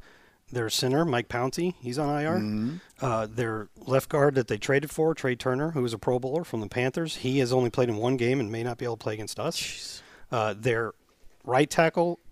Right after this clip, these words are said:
Speaker 1: I'm sorry, he's the right guard, Trey Turner. Their right tackle, Brian Bulaga, who they signed after the Packers let him go or
Speaker 2: Mm-hmm.
Speaker 1: didn't try to re-sign him, uh, gave him thirty million dollars.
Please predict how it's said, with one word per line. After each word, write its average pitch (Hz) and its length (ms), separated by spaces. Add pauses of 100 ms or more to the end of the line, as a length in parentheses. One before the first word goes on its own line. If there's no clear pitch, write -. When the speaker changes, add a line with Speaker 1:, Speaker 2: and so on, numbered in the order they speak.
Speaker 1:
I'm 113 140
sorry, 98 180
he's 107 140
the 95 40
right 98 180
guard, 90 260 (100)
Trey - 200
Turner. 101 260
Their 113 140
right 135 280
tackle, 131 640 (120)
Brian 123 240
Bulaga, 123 500 (540)
who 123 160
they 113 240
signed 120 420
after 110 220
the 104 260 (240)
Packers 131 420
let 107 220
him 104 80
go 101 340 (180)
or 110 40
Speaker 2:
Mm-hmm. 107 200
Speaker 1:
didn't 104 200
try 110 180
to 98 60
re-sign 104 340
him, 120 160 (520)
uh, 110 340 (280)
gave 120 160
him 107 80
thirty 113 200
million 107 260
dollars. 104 320